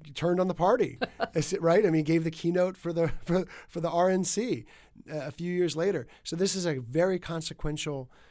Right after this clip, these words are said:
Speaker 1: decision for, for Governor Kemp. And beyond that, not only that, not only is this super important for Kemp, he'll be on the same ballot as, as whoever this is,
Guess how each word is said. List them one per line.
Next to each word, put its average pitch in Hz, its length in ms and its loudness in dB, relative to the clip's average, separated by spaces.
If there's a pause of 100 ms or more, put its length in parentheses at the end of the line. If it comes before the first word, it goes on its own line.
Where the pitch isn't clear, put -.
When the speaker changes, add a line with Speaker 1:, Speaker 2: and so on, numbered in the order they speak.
(180)
Speaker 1:
decision 135 600 -2
for, 127 220 -14
for - 140 -14
Governor 135 280 -8
Kemp. - 240 -12
And 131 180 -6
beyond 156 380 -2
that, 117 160 -8
not 156 100 -4
only 170 180 -4
that, 143 400 -6
not 190 120 2
only 214 140 6
is 131 100 0
this 135 100 -4
super 151 220 -6
important 143 340 -8
for 120 80 -14
Kemp, 160 280 -6 (1000)
he'll 254 380 0
be 185 160 6
on 170 140 4
the 143 80 -4
same 156 260 -2
ballot 175 480 -2 (520)
as, 139 400 -6
as 143 220 -8
whoever 135 280 -6
this 127 160 -8
is, 123 260 -8